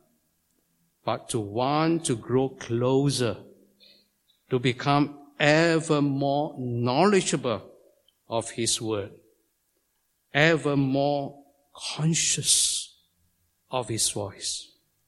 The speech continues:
and ever more appreciative of His work around us. Pray that God in His grace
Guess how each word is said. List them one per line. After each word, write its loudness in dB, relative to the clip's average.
and -10
ever 0
more -4
appreciative -2
of -6
His -2
work -6
around -10
us. -12
Pray 2
that -2
God -6
in -4
His -2
grace -4